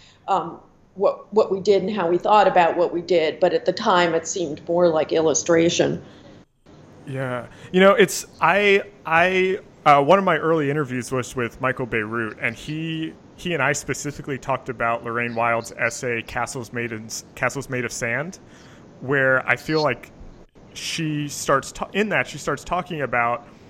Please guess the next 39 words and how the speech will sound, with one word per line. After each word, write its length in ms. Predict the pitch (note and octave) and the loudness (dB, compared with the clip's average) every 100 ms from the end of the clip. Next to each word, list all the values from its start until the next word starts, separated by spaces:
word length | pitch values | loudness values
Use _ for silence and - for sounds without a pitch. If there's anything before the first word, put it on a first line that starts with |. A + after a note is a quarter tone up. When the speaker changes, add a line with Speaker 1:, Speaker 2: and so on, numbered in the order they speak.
| - - | -20 -18
Speaker 2:
she 160 | - G3 | -10 -8
compare-, 600 | - D3+ F3+ G3 G3+ G3+ - | -8 -6 -4 -2 -4 -6 -10
she 180 | - | -8
essentially 440 | D3+ A3+ A3 G#3+ F3 | -6 -6 -8 -8 -10
compares 680 | D#3 C#3+ D#3 D#3 D3+ C#3+ - - - - - | -10 -10 -8 -6 -6 -8 -14 -20 -20 -20 -16
modernism 840 | C3 B2+ C#3 D3 C3 A#2+ C3 B2 B2+ | -6 -2 0 -2 -6 -6 -8 -8 -8
and 160 | C3+ C3 | -10 -6
the 260 | B2+ B2 A#2+ | -6 -6 -6
idea 340 | A#2+ C3 C3 | -6 -4 -6
of 140 | A#2+ A#2+ | -6 -4
modernist 500 | A#2 B2+ B2+ A#2+ - | -2 -2 -4 -10 -6
graphic 320 | B2 - C3+ | -4 -6 -10
design 380 | A#2+ B2 B2+ B2 | -6 -4 -4 -6
to 320 | B2+ A2+ A2+ B2+ | -8 -8 -6 -4
a 120 | A2+ | -4
fraternity, 720 | - A#2 - D3+ D3 A2 G2+ | -6 -14 -8 -6 -6 -8 -8
where 200 | A2 A#2 | -6 -6
these 200 | A#2 A2+ | -6 -8
sets 280 | - C3+ C#3+ | -6 -6 -6
of 160 | - | -10
rules 720 | A#2+ C3+ C#3+ B2+ A2+ A2+ A2+ - - | -6 -4 -2 -2 -4 -6 -10 -18 -12
that 100 | C#3+ | -10
you 100 | B2 | -4
don't 220 | C3 C#3 | -4 -4
challenge, 840 | - - C3+ C3+ A2 G#2 A2 - - - - - | -6 0 2 2 -2 -6 -10 -18 -20 -20 -20 -12
and 80 | B2+ | -10
if 100 | B2+ | -8
you 80 | B2+ | -10
do 220 | A2 C#3 | -6 -6
challenge 420 | C3+ C3+ A#2+ A#2+ | -4 -4 -4 -6
them, 180 | B2+ A#2 | -8 -8
you're 220 | A2 A#2+ | -6 -8
kind 200 | A2 C#3 | -6 -8
of, 100 | A#2 | -8
you 120 | C3+ C3 | -6 -6
know, 160 | A#2 - | -4 -4
an 100 | B2+ | 0
outsider, 840 | B2+ C3 - A2 G#2+ G2+ G2 G#2+ - | 2 0 -2 0 0 -2 -6 -10 -10
or, 420 | B2 B2 A2+ | -8 -6 -6